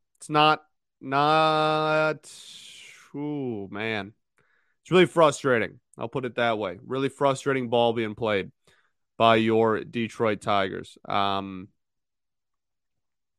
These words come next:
it's, it's, <sighs> it sucks. It's very frustrating, very exhausting, very frustrating. I'm sure it's very frustrating for them.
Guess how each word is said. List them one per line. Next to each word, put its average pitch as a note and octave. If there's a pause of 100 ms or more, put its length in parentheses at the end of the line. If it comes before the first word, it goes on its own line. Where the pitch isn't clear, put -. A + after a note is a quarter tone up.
(120)
it's, - (1400)
it's, - (140)
<sighs> - (480)
it D3+
sucks. - (920)
It's -
very D3+
frustrating, A#2+
very C3
exhausting, B2
very A#2
frustrating. A#2+
I'm A2
sure C3+
it's B2
very B2
frustrating A#2+
for A#2
them. A#2+